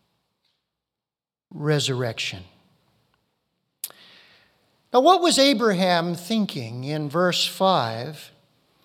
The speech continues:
when he said to his servants, "We'll go over there and worship, and we will come again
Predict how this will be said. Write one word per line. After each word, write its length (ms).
when 140
he 80
said 420
to 320
his 380
servants, 1600
"We'll 380
go 420
over 180
there 640
and 220
worship, 640
and 140
we 100
will 180
come 280
again 720